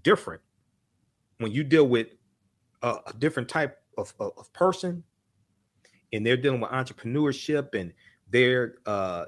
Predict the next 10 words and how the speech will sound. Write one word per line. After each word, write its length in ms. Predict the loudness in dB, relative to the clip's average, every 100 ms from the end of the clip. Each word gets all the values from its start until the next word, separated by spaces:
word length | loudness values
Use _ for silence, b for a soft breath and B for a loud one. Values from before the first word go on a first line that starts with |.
| -8
into, 580 | -10 -8 -6 -6 -6 -10 _ _ -10
uh, 320 | -8 -8 -12 -4
business 600 | 4 4 4 2 2 -2 -8
and 120 | -14 -4
politics 760 | 0 2 0 -2 -2 -2 -6
and 180 | -12 -4
learning, 300 | 0 0 -2
things 160 | -6 -8
like 100 | -6
this. 160 | -8